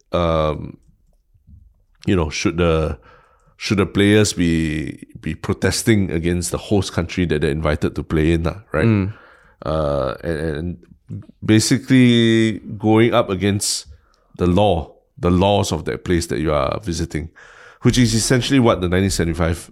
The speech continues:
Speaker 1: uh, has done here, lah, right?
Speaker 2: Yeah.
Speaker 1: They have been invited to come to Malaysia, to places like Jakarta, where, uh, L G B T, uh, rights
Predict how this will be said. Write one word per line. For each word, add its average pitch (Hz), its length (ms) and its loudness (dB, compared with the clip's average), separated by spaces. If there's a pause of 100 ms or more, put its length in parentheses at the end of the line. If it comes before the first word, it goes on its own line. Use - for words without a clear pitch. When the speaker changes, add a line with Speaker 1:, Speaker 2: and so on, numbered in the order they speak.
(100)
Speaker 1:
uh, 55 500 -6 (200)
has 82 220 -6
done 82 180 -4
here, 82 160 0
lah, - 200 -6
right? 71 160 -6 (220)
Speaker 2:
Yeah. 107 380 2 (120)
Speaker 1:
They 85 500 2
have 87 300 0 (100)
been 90 140 -2
invited 95 680 0
to 85 220 -4
come 98 200 -4
to 101 80 -2
Malaysia, 95 680 2
to 80 140 -8
places 90 320 -8
like 73 160 -4
Jakarta, 90 540 -2
where, 80 340 -2 (500)
uh, 78 280 -2
L 104 160 2
G 101 100 0
B 107 160 0
T, 101 560 0
uh, 78 500 -2
rights - 460 -2